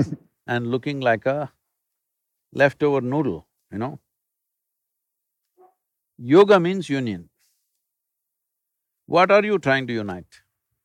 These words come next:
Speaker 1: Everything.
Speaker 2: It is not that you're trying to unite anything.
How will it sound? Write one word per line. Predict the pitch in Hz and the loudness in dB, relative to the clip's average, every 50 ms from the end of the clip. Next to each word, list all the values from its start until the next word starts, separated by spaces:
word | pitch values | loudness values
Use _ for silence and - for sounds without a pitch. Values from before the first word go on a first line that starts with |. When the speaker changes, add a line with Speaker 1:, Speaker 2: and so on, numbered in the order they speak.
| _ _ _ _ _ _ _ _ _ _ _ _ _ _ _ _ _ - - - _ _ _ - _ _ _ _ _ _ _ _ _ _ _ _ _ _ _ _ _ _ | _ _ _ _ _ _ _ _ _ _ _ _ _ _ _ _ _ -20 -20 -20 _ _ _ -20 _ _ _ _ _ _ _ _ _ _ _ _ _ _ _ _ _ _
Speaker 1:
Everything. | - 127 123 135 107 107 - | -6 -2 0 0 0 0 -2
Speaker 2:
It | 165 160 | -2 0
is | 185 175 160 | 0 -2 0
not | 170 190 214 220 196 196 | 2 2 2 2 0 -2
that | 202 190 | -4 -4
you're | 185 185 185 180 | -2 -2 -2 -2
trying | 151 - 175 175 185 180 | 0 -2 -2 -2 0 -2
to | 175 | -4
unite | 160 143 131 127 139 151 175 180 180 | -4 -4 -4 0 2 2 2 2 0
anything. | 147 127 110 - - - 80 - | -2 -2 -6 -10 -12 -20 -20 -20